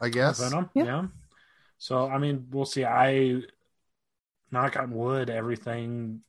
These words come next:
Speaker 2: you know, flattens out by the time December comes around.
Speaker 1: Yeah.
Speaker 2: But it might be a huge movie. It might be a tremendously large movie. None of the other ones have crossed a billion yet, right?
Speaker 1: No,
Speaker 2: Maybe
Speaker 1: uh,
Speaker 2: two.
Speaker 1: No Way Ho-, um, Far From Home went,
Speaker 2: Did it?
Speaker 1: went across a billion. Yeah.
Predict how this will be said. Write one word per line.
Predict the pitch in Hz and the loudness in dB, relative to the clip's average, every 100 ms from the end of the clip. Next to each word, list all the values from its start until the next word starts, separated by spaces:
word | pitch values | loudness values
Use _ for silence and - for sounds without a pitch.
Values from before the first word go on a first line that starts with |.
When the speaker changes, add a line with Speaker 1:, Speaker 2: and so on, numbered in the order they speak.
| _ _ _ _ | _ _ _ _
Speaker 2:
you | 127 | -10
know, | 113 113 113 | -6 -6 -8
flattens | - - 120 123 110 | -12 -6 -6 -6 -2
out | 113 127 | -2 -2
by | 123 | -4
the | 110 | -6
time | 117 117 | -6 -8
December | 107 - 131 | -8 -8 -8
comes | 143 113 98 | -8 -8 -8
around. | 98 101 113 - _ _ _ _ _ - | -8 -10 -12 -14 _ _ _ _ _ -14
Speaker 1:
Yeah. | 87 | -8
Speaker 2:
But | 87 - - 123 | -8 -10 -10 -6
it | |
might | 131 147 | -4 -4
be | 127 | -4
a | 107 | -4
huge | - 117 107 | -6 -10 -8
movie. | 117 117 98 | -10 -8 -10
It | 107 | -10
might | 110 104 | -10 -8
be | 110 107 | -8 -8
a | 104 107 104 | -10 -14 -16
tremendously | - 104 104 107 107 - 107 104 101 | -12 -10 -8 -8 -10 -12 -12 -12 -12
large | 98 98 104 101 95 - - | -12 -10 -8 -8 -10 -12 -10
movie. | 110 104 - - _ - | -12 -12 -18 -20 _ -10
None | 120 123 165 220 | -4 0 2 2
of | 233 202 | 2 0
the | 208 | 0
other | 208 220 | 2 2
ones | 202 190 | 2 0
have | 165 | -2
crossed | 180 175 143 | -2 -2 -2
a | |
billion | 170 240 196 107 | -4 -2 -2 -4
yet, | 95 98 | -8 -10
right? | 107 113 160 190 - _ _ _ - | -8 -6 -6 -6 -10 _ _ _ -6
Speaker 1:
No, | 139 165 165 165 | 4 8 10 10
Speaker 2:
Maybe | 151 | 8
Speaker 1:
uh, | 147 147 | 8 6
Speaker 2:
two. | 151 | 6
Speaker 1:
No | 185 | 6
Way | 170 151 | 6 6
Ho-, | 151 - 123 | 2 0 2
um, | 127 123 117 | 4 4 4
Far | 160 156 | 6 6
From | 135 | 4
Home | 113 104 101 98 _ _ - | 0 0 -4 -10 _ _ -4
went, | 120 | -2
Speaker 2:
Did | 143 | 0
it? | |
Speaker 1:
went | 120 | -2
across | 110 107 101 98 | 2 2 2 -2
a | |
billion. | 90 85 85 95 | -10 -8 -10 -10
Yeah. | 92 | -12